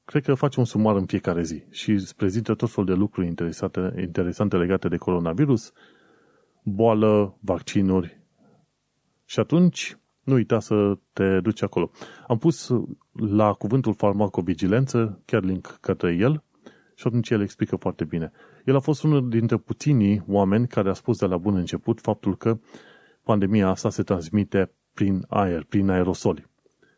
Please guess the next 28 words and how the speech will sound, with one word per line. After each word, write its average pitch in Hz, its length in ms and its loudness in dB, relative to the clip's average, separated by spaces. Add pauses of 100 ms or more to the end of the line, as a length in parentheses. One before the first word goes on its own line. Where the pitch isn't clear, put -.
(460)
Și 117 640 0
el 107 360 0
a 98 80 2
recomandat, 95 640 0
dincolo 95 500 0
de 87 540 0
spălat 98 380 -2
pe - 140 -4
mâini, 95 640 2
stat - 220 -2
la 95 120 2
distanță 92 840 -2 (720)
și - 240 -6
mască, 110 440 0
el 120 240 2
a 104 60 0
recomandat 98 520 -2
ca - 140 -6
întotdeauna, 101 760 0 (380)
când 117 240 0
ești 98 260 0
în 90 60 -2
interior 87 440 -2
cu - 120 -4
alți 85 220 -4
oameni, 107 260 2
să 98 380 -2
ventilezi. 90 720 -2